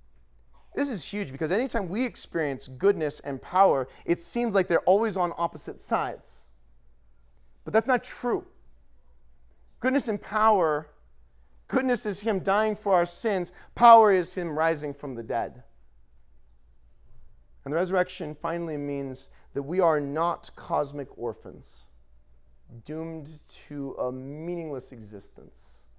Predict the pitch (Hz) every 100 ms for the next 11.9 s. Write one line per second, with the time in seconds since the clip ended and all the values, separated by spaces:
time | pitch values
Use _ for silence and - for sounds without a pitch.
0 | - - - - - - - - - -
1 | 156 156 - 131 127 127 143 - - -
2 | - - - - - - - - - -
3 | - - - _ - - - - - -
4 | - - - - - - 175 147 143 151
5 | 143 120 123 - - - - - - -
6 | - - - 120 135 139 151 156 147 -
7 | - - 165 143 - - - - - -
8 | - - - - - - - 123 127 -
9 | 165 151 160 156 113 - - - - -
10 | - - - - - 139 135 147 180 233
11 | 220 - 147 135 135 143 170 - -